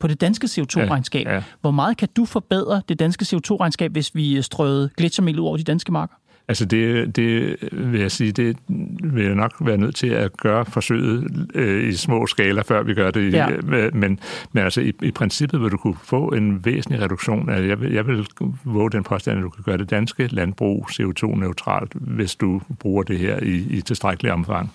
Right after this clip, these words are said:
Speaker 1: Uden at hive grisen og køerne ud af, af, af ligningen?
Speaker 2: Altså, man kan sige, det med køerne og grisen, især køerne, der er s-, metan jo,
Speaker 1: Det ved jeg
Speaker 2: øh,
Speaker 1: godt, men
Speaker 2: øh,
Speaker 1: C O to-regnskabet?
Speaker 2: men, øh, C O to-regnskabet.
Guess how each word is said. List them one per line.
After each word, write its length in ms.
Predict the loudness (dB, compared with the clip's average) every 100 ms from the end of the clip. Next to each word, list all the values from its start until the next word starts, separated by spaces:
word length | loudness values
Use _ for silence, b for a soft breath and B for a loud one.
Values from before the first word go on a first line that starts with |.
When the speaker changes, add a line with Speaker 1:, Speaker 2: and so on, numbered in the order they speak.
| 2
Speaker 1:
Uden 220 | 4 4
at 60 | 4
hive 220 | 4 2
grisen 540 | 2 2 2 2 2
og 120 | 2
køerne 300 | 2 0 2
ud 120 | 2 2
af, 500 | 2 2 2 2 2 2
af, 220 | 0 -2 -2
af 80 | 0
ligningen? 340 | 2 2 0 0
Speaker 2:
Altså, 220 | 0 2
man 160 | 4 2
kan 100 | 2
sige, 160 | 0
det 140 | 2 0
med 100 | 2
køerne 300 | 2 2 2
og 80 | 2
grisen, 300 | 0 2 -2
især 240 | 0 -2
køerne, 400 | 0 0 0 2
der 80 | 2
er 100 | 0
s-, 140 | 0 0
metan 520 | 0 0 2 2 2
jo, 180 | 2 2
Speaker 1:
Det 20 | 4
ved 60 | 4
jeg 60 |
Speaker 2:
øh, 60 | 4
Speaker 1:
godt, 140 | 4
men 80 | 4
Speaker 2:
øh, 60 | 4
Speaker 1:
C 100 | 4
O 100 | 4
to-regnskabet? 760 | 4 4 4 2 2 2 2 2
Speaker 2:
men, 80 |
øh, 80 | 0
C 100 | 0
O 100 | 0
to-regnskabet. 720 | 2 2 2 2 0 -2 -2